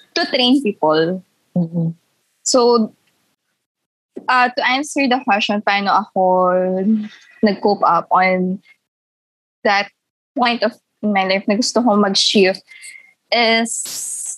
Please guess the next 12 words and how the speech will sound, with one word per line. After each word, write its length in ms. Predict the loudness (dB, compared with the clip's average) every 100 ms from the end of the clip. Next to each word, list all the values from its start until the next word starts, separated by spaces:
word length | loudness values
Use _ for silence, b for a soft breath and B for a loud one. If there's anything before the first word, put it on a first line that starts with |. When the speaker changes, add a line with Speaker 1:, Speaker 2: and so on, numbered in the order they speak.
| -14 -16 -20 _ _ _ _
Speaker 1:
I 580 | -2 0 2 2 0 -2 -4 -6 _ _
went 280 | -2 0 -2
back 260 | -2 -4 -4 -14 -14 _ _ _ _ _ _ _ -2
to 600 | 2 4 4 6 4 4
those 360 | 4 2 0 -4
things 440 | -2 0 0 -2
that 260 | -2 -2 -2 _ _ _ _ _ _ _ _ _ _ -4
I 600 | 0 2 2 0 -2 -6 -10 -14 _ _ _ _
found 360 | 0 2 2 0
myself 440 | -2 -2 -2 -2 -2
interested 640 | -4 0 0 0 0 -2 0
in. 360 | 0 0 -4